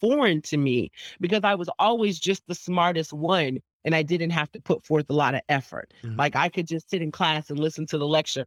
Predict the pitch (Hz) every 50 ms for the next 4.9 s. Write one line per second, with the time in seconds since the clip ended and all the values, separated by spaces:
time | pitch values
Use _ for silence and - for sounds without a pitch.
0 | - _ _ _ - 151 165 180 190 180 175 170 165 165 - 151 143 - - -
1 | 156 139 139 131 - 143 135 - - 139 123 123 131 - - - 139 98 - -
2 | - - _ _ _ _ _ _ 151 170 196 214 214 208 170 - 170 165 160 156
3 | 143 147 151 - - 185 170 160 143 139 139 151 147 - - 143 - - _ 151
4 | 147 139 131 110 107 65 - - 80 - 139 139 - - 139 107 -